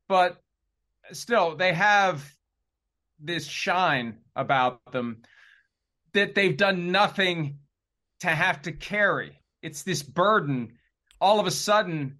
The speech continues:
go be great just because they finished last year in the regular season strong. They were horrible at the start. So we'll see what they do. And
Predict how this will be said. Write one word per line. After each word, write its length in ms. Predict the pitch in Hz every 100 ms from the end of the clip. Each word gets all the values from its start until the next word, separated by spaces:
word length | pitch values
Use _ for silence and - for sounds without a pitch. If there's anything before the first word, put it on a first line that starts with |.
| _ 143 123
go 200 | 180 190
be 180 | 151
great 800 | 147 147 175 175 196 180 139 - _ _
just 220 | 180 156
because 340 | 214 - 196 156
they 160 | 165
finished 500 | 143 - 196 180 143
last 360 | 175 165 143 -
year 220 | 165 160
in 80 | 151
the 60 |
regular 260 | 147 156 147
season 300 | 147 143 135
strong. 460 | - - 185 180 147
They 80 |
were 160 | 135 127
horrible 460 | - 156 202 165 156
at 80 |
the 80 | -
start. 520 | - - 175 120 - _ _ _ _ _
So 360 | - 196 180 170
we'll 140 | 190
see 140 | 190 247
what 200 | 214 208
they 120 | 185
do. 380 | 208 233 123 90 _ _ _ _ _ _ -
And 380 | 170 165 165